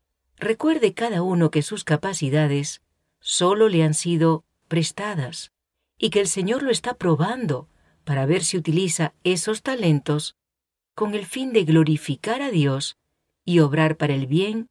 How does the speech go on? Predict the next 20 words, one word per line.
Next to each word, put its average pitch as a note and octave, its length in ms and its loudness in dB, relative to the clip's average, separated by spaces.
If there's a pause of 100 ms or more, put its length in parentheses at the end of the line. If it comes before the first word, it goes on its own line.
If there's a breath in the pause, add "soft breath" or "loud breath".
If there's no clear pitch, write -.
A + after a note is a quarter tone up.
de E3 160 -2
sus D#3 200 -6
prójimos. C3+ 760 -6 (560)
La G3+ 200 0
santidad, G3 760 -2 (680)
que D3+ 100 -2
significa D#3 680 2
entrega E3 600 0 (120)
íntegra C#3 840 -4
a C#3 140 -2
Dios, E3+ 500 -2 (580)
le F#3 220 4
es A3+ 180 0
totalmente F3+ 840 2
aceptable. C#3 720 -4 (680)
Pablo D#3 360 2
puede D#3+ 260 4
plantar, D#3+ 540 -2 (440)
Apolos D3+ 560 2
regar, D#3 480 -2